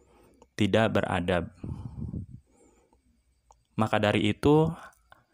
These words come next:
seorang anak laki-laki harus diajarkan akhlak atau adab yang baik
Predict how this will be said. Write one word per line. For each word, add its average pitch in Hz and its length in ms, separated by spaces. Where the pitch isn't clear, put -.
seorang 110 460
anak 113 160
laki-laki 113 720
harus 123 640
diajarkan 107 720
akhlak 120 560
atau 110 240
adab 113 320
yang 113 240
baik 104 400